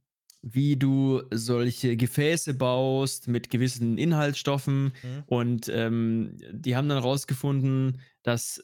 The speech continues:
Speaker 1: äh, das natürlich nicht zur Stromerzeugung, weil die, die haben, die konnten nichts mit Strom anfangen. Was, was, was willst du mit Strom machen, wenn du keinen Verbraucher hast?
Speaker 2: Ja, klar.
Speaker 1: Weißt du, hast ja keine Glühbirne, du hast kein Gerät, kein gar nichts. Die haben das aber anscheinend benutzt, teilweise für, äh, eventuell für die Galvanisierung.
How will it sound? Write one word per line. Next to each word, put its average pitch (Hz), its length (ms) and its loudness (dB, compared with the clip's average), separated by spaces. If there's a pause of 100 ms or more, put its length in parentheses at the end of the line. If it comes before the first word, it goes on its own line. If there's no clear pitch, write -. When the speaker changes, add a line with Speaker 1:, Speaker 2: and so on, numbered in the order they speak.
Speaker 1:
äh, 113 300 0
das 127 160 0
natürlich 143 280 2
nicht 160 160 2
zur 135 120 0
Stromerzeugung, 151 840 0
weil 135 100 2
die, 139 140 2
die 135 160 2
haben, 156 200 0
die 156 160 0
konnten 170 380 -2
nichts 170 200 0
mit 143 80 -2
Strom 143 200 -2
anfangen. 107 460 -2
Was, 120 120 -2
was, 139 140 -4
was 143 140 0
willst 180 200 0
du 156 60 -4
mit 135 100 -2
Strom 156 300 -2
machen, 147 240 0
wenn 143 100 2 (120)
du 131 60 -4
keinen 143 180 0
Verbraucher 120 460 -2
hast? - 280 -8 (140)
Speaker 2:
Ja, 120 140 -8
klar. 117 200 -16
Speaker 1:
Weißt 131 160 0
du, - 40 2
hast 143 100 -4
ja 147 60 -2
keine 147 260 0
Glühbirne, 151 360 2
du 147 80 2
hast 143 140 -2
kein 143 180 0
Gerät, 135 300 -2
kein 123 240 -2
gar 110 220 2
nichts. 113 280 -4 (540)
Die 160 200 2
haben 196 180 2
das 185 120 0
aber 147 440 0
anscheinend 143 500 0
benutzt, 151 460 -2 (920)
teilweise 147 500 0
für, 135 400 0
äh, 123 260 0
eventuell 135 360 2
für 131 120 -4
die 131 100 2
Galvanisierung. 131 1040 0